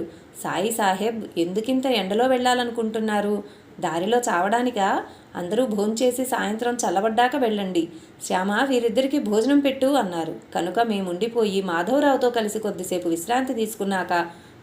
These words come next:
మళ్ళీ మసీదుకు వెళ్ళాము. సాయి నిద్రపోతున్నట్లుగా క్రింద పడుకొని ఉన్నారు.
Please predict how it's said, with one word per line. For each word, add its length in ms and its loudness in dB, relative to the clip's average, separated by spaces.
మళ్ళీ 260 2
మసీదుకు 440 2
వెళ్ళాము. 400 0
సాయి 240 2
నిద్రపోతున్నట్లుగా 920 0
క్రింద 260 -2
పడుకొని 420 2
ఉన్నారు. 420 -2